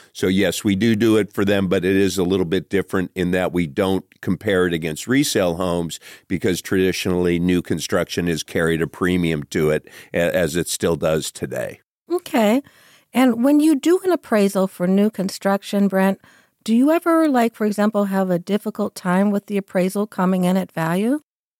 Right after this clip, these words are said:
Speaker 1: So, i-, there are those instances where, uh, we have a, uh,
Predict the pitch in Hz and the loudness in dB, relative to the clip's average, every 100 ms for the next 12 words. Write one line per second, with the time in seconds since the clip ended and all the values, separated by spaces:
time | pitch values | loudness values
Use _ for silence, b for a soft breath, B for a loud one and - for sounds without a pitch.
0 | _ _ _ - - 127 123 - _ - | _ _ _ -4 2 4 2 0 _ -6
1 | 131 - 107 127 127 135 139 123 110 113 | -6 -4 0 2 4 4 4 2 2 0
2 | - 120 110 - 113 110 - 98 98 98 | 0 0 0 2 2 2 2 2 2 2
3 | 92 - 95 92 80 - - - _ - | 2 0 0 0 0 -4 -10 -16 _ -6
4 | 92 92 95 104 98 90 - 92 87 85 | -2 0 2 2 2 0 0 2 2 0
5 | 76 b b b - 92 80 | -2 b b b -4 -2 -2